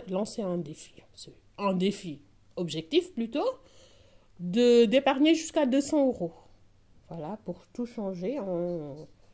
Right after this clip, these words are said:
voilà, surtout pour les garçons. Donc, j'avais mis dix euros qui sont toujours là.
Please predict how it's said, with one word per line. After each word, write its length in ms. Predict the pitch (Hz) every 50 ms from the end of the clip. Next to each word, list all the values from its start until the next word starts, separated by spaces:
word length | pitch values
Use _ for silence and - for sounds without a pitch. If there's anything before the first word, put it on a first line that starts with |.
| _ _ _ _ - _ _ _ _ _ _ _ _
voilà, 200 | - 156 165 175
surtout 280 | 180 - 220 - - 165
pour 160 | 175 196 180
les 140 | 175 165 147
garçons. 360 | 165 151 147 - - 302 392 523 - _ _ _ _ _ _ _ _ _ _ _ _ _ _ _ _ _ _ _ _ _ - - - - - _ _ _ 175
Donc, 440 | 170 269 285 311 320 320 - - - - - - - - - -
j'avais 500 | 160 160 - 269 302 262 285 277 277 269
mis 840 | 226 233 226 233 247 269 285 294 294 294 294 294 294 294 294 269 294 -
dix 280 | 185 185 202 233 196 185
euros 360 | 180 151 143 - - 247 - 262 - - - - - - _ - - _ _ _ _ _ _ _ _ _ _ _ _ _ _ - _ _ _ - - _ _
qui 140 | - 262 294
sont 260 | 294 - 277 277 262
toujours 560 | - - - 220 196 175 151 160 156 139 147 139
là. 680 | 127 135 160 196 247 311 330 330 339 349 320 349 359